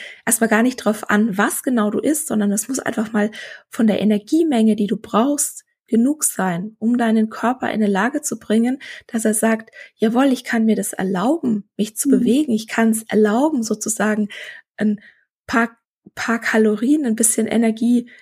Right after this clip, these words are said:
Speaker 1: in Anführungszeichen zu vergeuden, weil es ist ja genug da.“ Ne?
Speaker 2: Mhm.
Speaker 1: Wir zwingen uns dazu, weniger zu essen. Wir zwingen uns dazu, mehr Sport zu machen. Und wir, also ich hab's zumindest früher nicht gecheckt, dass mein Körper in einem totalen Notprogramm war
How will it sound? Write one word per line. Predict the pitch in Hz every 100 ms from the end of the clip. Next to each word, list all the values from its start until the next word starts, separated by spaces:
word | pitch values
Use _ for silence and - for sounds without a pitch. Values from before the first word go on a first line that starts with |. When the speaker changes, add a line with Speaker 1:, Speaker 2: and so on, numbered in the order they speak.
| _
Speaker 1:
in | -
Anführungszeichen | 226 220 226 - 208 220 208
zu | -
vergeuden, | 214 220 214 226 254 311 220 190
weil | 180 208
es | 214 -
ist | - -
ja | 220
genug | 220 220 214 -
da.“ | - 233 254 196 202 _ -
Ne? | 269 233 233
Speaker 2:
Mhm. | 240 - - -
Speaker 1:
Wir | 233
zwingen | 226 - 262 311 302
uns | 254 220 220
dazu, | 214 - 214 214
weniger | 233 262 247 220
zu | 220 -
essen. | - - 226
Wir | 214 208
zwingen | - 262 294 269
uns | 220 220
dazu, | 220 - 214 220 - - -
mehr | 220 220
Sport | - 233 262 -
zu | 226
machen. | 202 202 - 208
Und | 202 208
wir, | 208 214 - - - - - _ _ _ _
also | - 208
ich | 262 262
hab's | 226 -
zumindest | 220 214 214
früher | - 240 233
nicht | 247 -
gecheckt, | - - 240 - -
dass | 247 -
mein | 208 202
Körper | 202 - 233 302 254 226
in | 208
einem | 220
totalen | 220 - - 226 220 214
Notprogramm | 214 - - 277 262 208 202 202
war | 170 165 202